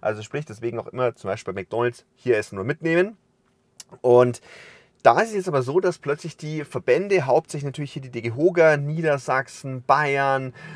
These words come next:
die Bundes-D-hoga, alle möglichen und selbst Landtagsabgeordnete und Kommunen jetzt hier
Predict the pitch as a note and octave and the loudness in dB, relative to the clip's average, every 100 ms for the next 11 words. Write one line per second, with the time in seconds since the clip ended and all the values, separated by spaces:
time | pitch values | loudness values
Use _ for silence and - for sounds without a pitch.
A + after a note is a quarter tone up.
0 | C3+ C3+ B2 D#3+ D3+ - C#3 C3+ C3+ C3+ | -14 -10 -4 -2 -4 -6 -8 -6 -2 -4
1 | - E3 F#3 D#3 D3+ F3+ G3+ A3 F#3 _ | -2 -4 -2 -2 -4 -6 -10 -12 -16 _
2 | - C#3 C#3+ B2+ - B3 D#4+ F3+ - - | -4 -2 -2 -6 2 2 2 -6 -18 -20
3 | _ _ _ _ _ - G2+ G2+ A2 B2 | _ _ _ _ _ -10 0 0 0 -10
4 | - - - C3 C#3 D#3+ E3+ _ _ _ | -10 -14 -8 -8 -8 -10 -12 _ _ _
5 | - E4 F4 - - D#3 C#3+ D#3+ D4 A#3 | -2 -2 -4 -10 -6 -4 -4 -4 -4 -2
6 | A2+ D3+ C#4+ - - - C3+ D3 - - | -2 -2 -10 -20 -20 -2 -2 -2 -8 -10
7 | G3 | -8